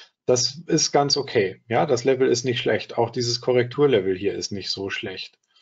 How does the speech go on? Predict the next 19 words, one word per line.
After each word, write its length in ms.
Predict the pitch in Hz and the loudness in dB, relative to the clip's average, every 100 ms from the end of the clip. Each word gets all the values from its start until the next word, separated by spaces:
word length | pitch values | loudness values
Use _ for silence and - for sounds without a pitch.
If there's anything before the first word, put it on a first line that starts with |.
| _ _ _ | _ _ _
Na, 180 | 107 107 | -8 -2
wir 140 | 110 104 | 0 0
haben 120 | 110 | 0
hier 180 | 110 104 | 0 0
sowas 340 | 107 104 - | 0 0 -2
wie 80 | 110 | -2
so 100 | 107 | -2
ein, 300 | 107 107 123 | -2 -4 -6
wie 100 | 107 | -4
so 120 | 104 | -4
ein 60 | 98 | -4
kleines 400 | 107 104 98 - | -4 -4 -4 -2
Doppeltief 680 | 127 151 135 - 139 123 | 0 0 -2 -2 -4 -4
drin 260 | 135 131 135 | 0 0 0
im 140 | 127 | 0
Markt 400 | 123 120 123 123 | 0 2 0 -4
an 120 | 120 | -2
der 120 | 117 113 | 0 0
Stelle. 440 | - 120 120 | 2 2 2